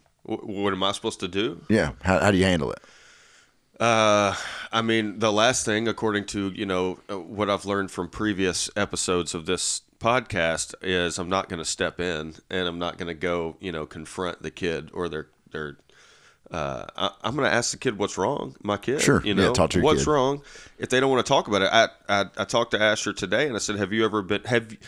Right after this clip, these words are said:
Speaker 1: here's another issue I have with the school thing." I said, "Have you ever bullied anyone?" And he says, "I don't think I have." I hate that answer because either you know you have or you don't. "I don't think I have" means they're teaching.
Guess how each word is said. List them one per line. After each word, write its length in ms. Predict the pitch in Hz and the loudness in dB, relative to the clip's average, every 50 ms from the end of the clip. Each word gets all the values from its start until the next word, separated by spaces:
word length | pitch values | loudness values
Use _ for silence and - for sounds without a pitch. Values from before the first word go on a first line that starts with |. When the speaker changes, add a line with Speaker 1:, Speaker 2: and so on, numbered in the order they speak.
| - - - - | -20 -20 -20 -10
Speaker 1:
here's 260 | _ - 156 175 - | _ 0 0 2 2
another 300 | 123 101 95 101 92 87 85 | 0 2 2 2 2 2 0
issue 340 | 76 80 - - 98 90 85 | -2 -4 -4 -4 -2 0 0
I 80 | 80 | 0
have 240 | 78 85 82 80 76 | 0 -2 -4 -4 -6
with 100 | 82 80 | -10 -12
the 80 | - - | -10 -8
school 280 | - - - 85 80 | -8 -6 -6 -6 -6
thing." 200 | 76 - 73 71 - | -6 -8 -10 -8 -8
I 60 | 78 | -8
said, 200 | - - 92 78 | -6 -6 -6 -2
"Have 220 | 87 92 87 92 | -2 -4 -2 -2
you 200 | 110 113 113 - - | 0 0 0 0 2
ever 300 | 107 107 98 95 101 92 | 0 0 2 0 -2 -2
bullied 340 | 85 87 92 92 92 85 | 0 -2 0 0 0 0
anyone?" 560 | 82 85 82 82 82 80 78 76 - - 60 - - _ | -2 -2 -4 -4 -6 -6 -6 -8 -8 -8 -10 -12 -12 _
And 80 | - 90 | -6 -4
he 100 | 92 90 | -4 -2
says, 340 | - - - 85 80 76 - - | -2 0 0 0 -2 -2 -4 -2
"I 160 | 82 87 90 | 0 0 0
don't 380 | 87 80 - 92 82 80 - - | 0 -2 -4 -4 -4 -4 -8 -6
think 260 | - 98 113 127 - | -4 -4 -2 -2 -2
I 80 | 98 76 | -4 -4
have." 460 | 69 71 60 50 57 - - - - - - - - - - _ - - | -4 -6 -6 -6 -8 -8 -10 -14 -18 -20 -20 -20 -20 -20 -20 _ -8 -8
I 40 | |
hate 500 | 87 - - - 110 104 98 90 82 - - _ | -8 -6 -6 -2 0 0 0 0 -2 -6 -12 _
that 300 | - 87 87 82 78 - | -8 -4 -2 -2 -2 -2
answer 480 | - 82 78 76 - - - 53 - - _ | -4 -4 -4 -4 -6 -8 -10 -10 -14 -14 _
because 280 | - - - 98 82 87 | -12 -6 -6 -6 -4 -4
either 200 | 95 90 90 87 | -4 -4 -4 -4
you 180 | 85 85 82 | -6 -6 -8
know 160 | 82 87 90 92 | -6 -2 -2 -2
you 200 | 104 117 127 131 | 0 -2 0 2
have 280 | 110 98 98 98 90 | 4 4 4 4 2
or 80 | 87 90 | 0 -6
you 140 | 85 80 76 | -8 -8 -6
don't. 360 | 76 - 104 107 92 80 - - | -2 -2 0 0 0 -2 -2 -2
"I 80 | 95 | -2
don't 200 | 98 95 87 - | -2 -2 -4 -2
think 200 | - 160 190 - | -2 -2 2 4
I 80 | 151 107 | 2 4
have" 280 | 92 92 92 90 - | 4 2 2 0 0
means 280 | - 95 95 92 85 - | -2 -4 -4 -4 -4 -4
they're 160 | - 92 90 | -4 -4 -4
teaching. 480 | - - - 117 101 - 107 92 82 | -4 -6 -8 -6 -6 -4 -4 -4 -6